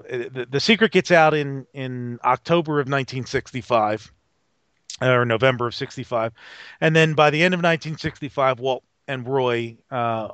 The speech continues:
hold a press conference with the governor of Florida to announce, "Yes, this is our land, and,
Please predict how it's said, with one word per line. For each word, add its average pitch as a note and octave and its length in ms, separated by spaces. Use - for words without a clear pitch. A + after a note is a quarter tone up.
hold C3 340
a A#2+ 140
press G3 280
conference C3 400
with C3 80
the C3 80
governor B2 360
of A#2+ 100
Florida B2 340
to A#2+ 140
announce, A#2 400
"Yes, B2 280
this B2+ 160
is B2+ 120
our B2+ 160
land, B2 400
and, A2 220